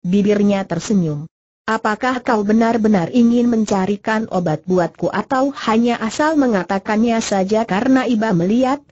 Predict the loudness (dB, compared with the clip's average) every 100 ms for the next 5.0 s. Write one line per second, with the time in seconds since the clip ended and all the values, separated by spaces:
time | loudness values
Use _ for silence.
0 | _ _ -4 0 0 0 -2 -2 -2 0
1 | 2 2 0 -2 -6 -2 0 2 0 -2
2 | -2 -2 -2 -4 -4 -2 -2 -2 -8 _
3 | -2 0 2 2 0 -4 -4 -2 0 0
4 | -2 0 0 0 0 0 2 0 -4 -14